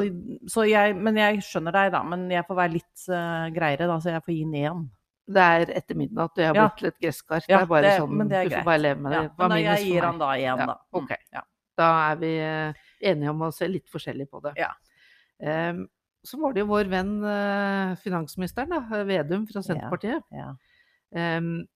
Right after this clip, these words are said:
Speaker 1: jeg synes Solvang hadde en god kommentar til svarene som kom fra han.
Speaker 2: Ja.
Speaker 1: Ehm, ehm, så han sier, «Vedum, du står ikke for det dere har gjort.»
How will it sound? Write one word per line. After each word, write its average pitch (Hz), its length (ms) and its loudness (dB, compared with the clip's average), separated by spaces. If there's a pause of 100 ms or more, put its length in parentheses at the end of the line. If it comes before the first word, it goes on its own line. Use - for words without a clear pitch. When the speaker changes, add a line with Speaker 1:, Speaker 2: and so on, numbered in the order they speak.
(1040)
Speaker 1:
jeg 190 80 -4
synes 208 220 -2
Solvang 175 360 -2
hadde 180 240 0
en 170 100 -2
god 147 200 -2
kommentar 156 520 -2 (140)
til 151 440 -2
svarene 135 540 -4
som 160 140 -4
kom 143 200 -2
fra 151 200 0
han. 175 220 0 (120)
Speaker 2:
Ja. 143 140 -10 (120)
Speaker 1:
Ehm, 156 340 -6 (500)
ehm, 143 580 -2 (220)
så 170 360 -2 (240)
han 170 140 -2
sier, 156 300 0
«Vedum, 165 680 2
du 175 120 0
står 147 400 0
ikke 170 140 -6
for 151 300 0
det 131 260 -2
dere 147 120 -2
har 175 100 0
gjort.» - 440 -4